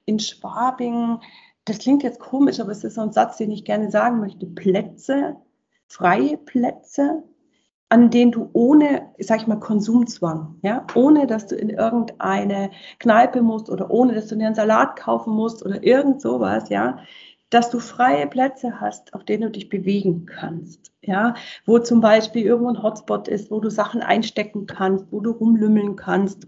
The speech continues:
wo du nichts tun musst, sondern einfach nur sein darfst. Das zum Beispiel finde ich ganz entscheidende Merkmale und, ähm, das vermisse ich so ein bisschen, aber es gibt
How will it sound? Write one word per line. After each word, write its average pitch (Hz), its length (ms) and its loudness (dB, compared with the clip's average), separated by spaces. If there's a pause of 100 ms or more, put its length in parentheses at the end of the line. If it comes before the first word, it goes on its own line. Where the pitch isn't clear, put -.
wo 202 160 -2
du 226 260 0 (160)
nichts - 500 6
tun 220 260 0
musst, 220 240 -2
sondern 269 180 -4
einfach 269 220 -4
nur 302 340 4
sein 254 720 2
darfst. - 680 -8 (440)
Das 247 200 2
zum 269 140 -2
Beispiel 240 340 0
finde 233 240 -6
ich - 140 -16
ganz - 280 -6
entscheidende 135 840 -6 (380)
Merkmale 269 960 -2
und, 214 320 -4 (460)
ähm, 202 460 2 (120)
das 233 200 4
vermisse 262 380 4
ich 320 100 0
so 294 80 -2
ein 269 100 0
bisschen, 269 340 -2
aber 226 240 -4
es - 160 -10
gibt - 320 -8